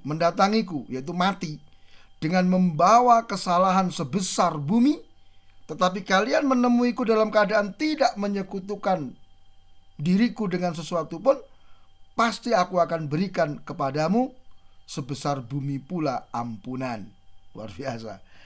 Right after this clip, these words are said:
Jadi tauhid menghapus semua dosa-dosa kita.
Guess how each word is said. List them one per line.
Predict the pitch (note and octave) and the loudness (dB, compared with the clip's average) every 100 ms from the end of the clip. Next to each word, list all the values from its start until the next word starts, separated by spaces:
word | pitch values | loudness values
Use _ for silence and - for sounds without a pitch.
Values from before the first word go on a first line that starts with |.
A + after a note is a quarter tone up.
| - - | -20 -12
Jadi | B2+ C3+ | -12 -10
tauhid | C3 A#2+ G3 - | -10 -4 -4 -4
menghapus | C3+ A2 A2 F3+ A#3+ - | -8 -8 -6 0 0 -2
semua | - A#2+ A#2+ D#3 B3 - - - - - | -8 -8 -2 2 2 2 -10 -20 -20 -8
dosa-dosa | C3 F3 - A#2+ G#2+ A2+ G2 F2+ | -4 -2 -2 -6 -6 -8 -8 -8
kita. | C#3+ C3+ - | -8 -8 -8